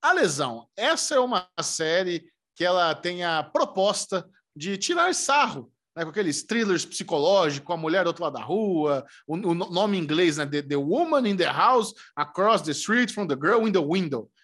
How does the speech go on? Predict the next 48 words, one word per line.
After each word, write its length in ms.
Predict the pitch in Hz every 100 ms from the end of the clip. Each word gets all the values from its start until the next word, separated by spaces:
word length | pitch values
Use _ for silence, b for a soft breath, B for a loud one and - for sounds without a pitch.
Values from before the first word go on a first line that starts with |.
| _
Então 220 | 120 123 240
é 100 | 269
uma 140 | 240 208
bagunça 520 | 202 160 175 170 170
aí 80 | 139
com 80 | 160
a, 220 | 139 123 b b
com, 200 | - 175 165 B
era, 260 | 294 440 311
era 200 | 302 403
pra 240 | - 320 226
ser 460 | - 214 208 247 190
um 100 | 185
Todo 240 | 208 202
Mundo 220 | 214 202 185
em 80 | 165 -
Pânico 580 | 185 202 208 208 214 202 b
desses 360 | 165 170 185 - -
thrillers 460 | 180 196 180 165 -
psicológicos 840 | - - 185 151 156 151 - 151
que 100 | 151
tivemos 440 | 143 147 151 139
aí 200 | 147 143 139 b b
nos 120 | 143
últimos 380 | 151 147 180 135
anos. 340 | 123 107 - _ b b -
Eu 180 | 392 311
acho 160 | 254
a 40 | 247
ideia 180 | 214 190
boa. 360 | 165 156 120 -
Eu 140 | 131
acho 220 | 156 170 175
que 120 | 180
a, 260 | 160 151 147
eu 100 | 165
gosto 320 | 170 208 202
da, 320 | 160 143 135 131
do 80 |
que 100 | 139
Todo 160 | 147 151
Mundo 220 | 156 147
em 40 | 139
Pânico 300 | 143 135 123
faz, 460 | 123 143 151 131
de 60 | -
tirar 200 | 156 135
sarro 320 | - 135 143